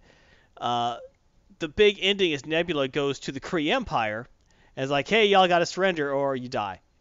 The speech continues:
And the Kree Guardians are led by, oh my gosh, forgot his name.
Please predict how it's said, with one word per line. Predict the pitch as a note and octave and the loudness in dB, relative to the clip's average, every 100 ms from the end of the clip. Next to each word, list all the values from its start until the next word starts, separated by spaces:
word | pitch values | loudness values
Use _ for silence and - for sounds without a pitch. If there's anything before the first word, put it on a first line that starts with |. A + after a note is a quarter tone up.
| _ _ _ _ - | _ _ _ _ -6
And | C#3 B2+ B2 A#2 - - | -2 -2 -2 -8 -16 -10
the | D#3 | -6
Kree | - D3+ C3 - | -2 -2 -2 -10
Guardians | - E3+ E3 E3 D#3 D3+ - - | 2 2 2 -2 -4 -6 -12 -8
are | B2 B2 A#2+ A#2 A2 _ _ _ _ _ _ _ _ _ _ _ _ _ _ | -4 -2 -2 -4 -6 _ _ _ _ _ _ _ _ _ _ _ _ _ _
led | C#3+ C#3 B2 | -4 -4 0
by, | C3 B2+ B2 A#2 A2+ | 0 2 2 -2 -6
oh | - F#3 | -14 -16
my | C#3 - | -16 -16
gosh, | C3+ | -16
forgot | - B2+ C3 | -12 -12 -12
his | A#2+ | -12
name. | G2 | -16